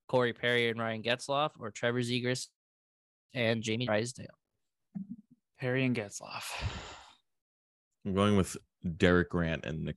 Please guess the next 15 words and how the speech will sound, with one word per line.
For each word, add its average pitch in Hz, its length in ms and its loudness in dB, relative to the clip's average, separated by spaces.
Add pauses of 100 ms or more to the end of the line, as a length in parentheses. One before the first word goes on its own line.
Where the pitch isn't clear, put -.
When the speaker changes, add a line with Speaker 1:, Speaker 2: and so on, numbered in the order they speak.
Speaker 3:
Deloria. 50 480 -4 (360)
Speaker 1:
<laughs> - 300 4 (2000)
I'm 127 140 8
gonna 127 180 8
have 131 160 6
to 131 80 6
agree 123 220 6
with 120 180 4
you, 120 100 4
Chris. 123 360 2
I 117 120 0
say 117 220 2
Perry 113 380 0
and 110 120 -4
Getzlaf. 117 500 0